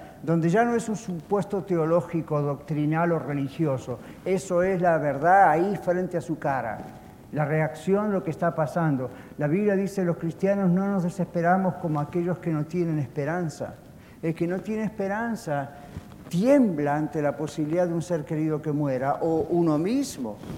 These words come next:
porque uno ve a Dios como un juez que nos va a castigar cuando nos encuentre personalmente. Yo le digo esto, Dios lo puede hacer sin encontrarlo personalmente usted ahora mismo.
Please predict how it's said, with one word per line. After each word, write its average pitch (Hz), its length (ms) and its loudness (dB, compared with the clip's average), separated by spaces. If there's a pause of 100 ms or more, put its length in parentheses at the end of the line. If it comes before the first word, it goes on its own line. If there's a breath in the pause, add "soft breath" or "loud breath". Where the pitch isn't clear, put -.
(180)
porque 185 240 -2
uno 220 240 0
ve 208 140 2
a 196 100 6
Dios 190 260 2
como 170 280 0
un 160 100 2
juez 196 720 -2 (280)
que 170 100 2
nos 170 160 0
va 180 80 6
a 180 80 2
castigar 180 540 0
cuando 151 260 0
nos 143 200 -4
encuentre 160 500 -4
personalmente. 151 920 -4 (220 loud breath)
Yo 220 140 0
le 269 100 2
digo 202 240 2
esto, 240 300 4
Dios 180 160 2
lo 220 100 2
puede 175 200 4
hacer 175 200 -2
sin 175 200 -4
encontrarlo 147 520 0
personalmente 123 540 -2
usted 180 240 -4
ahora 123 260 2
mismo. 139 440 -2